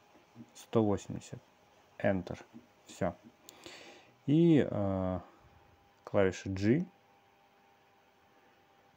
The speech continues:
Двигаем по оси X, чтобы она у нас не мотыляла ее, а четко вправо ее сдвинуть. Так, смотрим сбоку.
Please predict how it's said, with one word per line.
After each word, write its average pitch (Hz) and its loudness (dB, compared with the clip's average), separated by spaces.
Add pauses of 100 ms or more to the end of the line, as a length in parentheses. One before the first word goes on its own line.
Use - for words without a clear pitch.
(280)
Двигаем 110 2
по 135 0
оси 120 -2 (300)
X, - -6 (400)
чтобы 95 -10
она 95 -8
у 92 -8
нас - -14
не 98 -4
мотыляла 104 -2
ее, 90 -10 (1080)
а 98 -10 (160)
четко - -2 (280)
вправо 92 -2
ее 87 -4
сдвинуть. 143 -4 (2250)
Так, 92 -10
смотрим 98 -2
сбоку. 151 2